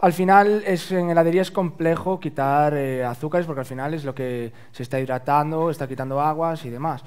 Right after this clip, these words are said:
y permite que no se, que no se cree un bloque de hielo. Entonces, pues ahí es donde es complejo trabajar, se están sacando helados sin azúcar también, con un poquito de stevia, con tal, pero es complejo. O sea, realmente es complejo quitar, se puede reducir,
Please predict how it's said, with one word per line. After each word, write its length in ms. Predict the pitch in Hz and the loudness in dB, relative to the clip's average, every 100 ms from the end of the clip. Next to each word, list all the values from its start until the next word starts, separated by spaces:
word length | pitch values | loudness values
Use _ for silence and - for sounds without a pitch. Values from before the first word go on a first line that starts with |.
| - - - - - | -18 -20 -20 -20 -8
y 140 | - 147 | -2 0
permite 340 | 147 143 143 | 0 -2 -2
que 80 | 151 | -2
no 80 | 160 | -2
se, 320 | 147 139 131 | 0 -2 -2
que 80 | 135 | -4
no 60 | |
se 120 | 139 131 | -6 -6
cree 160 | 135 | -4
un 100 | 131 | -4
bloque 220 | 127 123 | -4 -4
de 100 | 117 | -4
hielo. 280 | 120 170 139 127 - - - - | 0 0 0 -6 -18 -20 -20 -8
Entonces, 320 | 180 190 196 | 2 4 4
pues 280 | 196 190 175 | 4 2 4
ahí 200 | 175 185 | 6 8
es 120 | 208 | 8
donde 680 | 202 180 160 156 151 147 147 | 6 4 4 6 6 4 2
es 120 | 147 - | 0 -2
complejo 420 | 185 180 180 196 | 0 2 2 2
trabajar, 640 | 185 151 - 202 202 208 | 2 2 6 10 12 10
se 60 | 165 | 6
están 180 | 170 | 0
sacando 260 | 151 160 156 | 0 0 2
helados 220 | 156 151 | 2 0
sin 120 | 151 | -2
azúcar 300 | 151 151 151 | -2 -2 -2
también, 640 | 143 151 185 202 196 196 190 - - | -2 2 4 4 4 0 -4 -14 -16
con 300 | - 147 147 | -2 2 2
un 80 | 143 | 0
poquito 260 | 139 151 147 | -2 -2 -2
de 80 | 143 | -2
stevia, 460 | - 196 190 190 | 2 4 4 2
con 400 | 180 156 151 147 | 2 -2 -2 -2
tal, 280 | 147 190 196 | 4 4 4
pero 440 | 196 151 147 147 139 - - - - - | 0 0 0 0 -4 -14 -18 -20 -20 -2
es 140 | - 196 | 0 6
complejo. 560 | 220 165 147 - 127 - | 6 8 6 4 -4 -8
O 80 | 151 | 0
sea, 480 | 156 151 147 151 147 | 4 6 6 6 6
realmente 400 | 170 208 220 214 | 6 6 4 2
es 60 | |
complejo 420 | 208 180 180 185 190 | 2 2 4 2 2
quitar, 680 | 175 170 165 165 165 147 | 6 10 12 12 8 2
se 160 | 156 151 | -6 -4
puede 180 | 165 165 | 2 6
reducir, 720 | 170 170 165 180 202 208 - | 6 4 4 4 4 2 -14